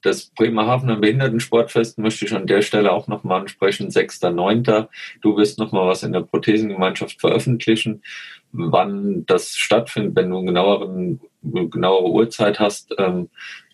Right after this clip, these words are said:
dass du da nochmal sagen kannst, „Okay, hier, da von zehn bis zwölf oder von zwölf bis vierzehn Uhr bin ich dran und, äh, stell das Ganze vor.“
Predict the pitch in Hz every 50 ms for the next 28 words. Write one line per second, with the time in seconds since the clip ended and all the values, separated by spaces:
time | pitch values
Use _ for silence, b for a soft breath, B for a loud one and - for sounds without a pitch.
0 | B _ - 131 - - 170 165 180 180 180 180 - - - - 87 87 87 85
1 | - 90 90 92 90 - 92 85 82 - 85 80 - 92 90 90 82 92 95 95
2 | 87 - 90 90 87 85 82 - - - 85 85 82 - - 90 87 87 85 82
3 | - - - 110 90 92 90 - - 87 87 85 85 82 - 87 87 85 85 85
4 | 82 82 - - - 85 85 85 - - 113 - - 90 85 - - - 85 85
5 | 87 82 - - - - 110 - - - - - 90 90 85 78 - 80 78 -
6 | - - - - - - - - - - 90 90 87 87 175 - - 175 - 175
7 | - - - - - 98 107 113 226